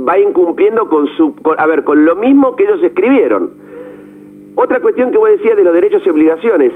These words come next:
el mismo plan te dice que el objeto principal de la vacunación con respecto a la población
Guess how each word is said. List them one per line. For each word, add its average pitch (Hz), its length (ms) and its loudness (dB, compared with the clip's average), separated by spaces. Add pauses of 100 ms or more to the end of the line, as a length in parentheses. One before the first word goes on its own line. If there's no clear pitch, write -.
(120)
el 160 160 2
mismo 262 460 2
plan 156 500 0
te 151 60 0
dice 185 380 0
que 180 280 0 (560)
el 175 200 0
objeto 226 500 -4
principal 208 640 0
de 135 100 4
la 123 160 0
vacunación 135 640 0
con 139 100 -2
respecto 160 400 -2
a 139 60 -2
la 139 160 -4
población 226 640 -2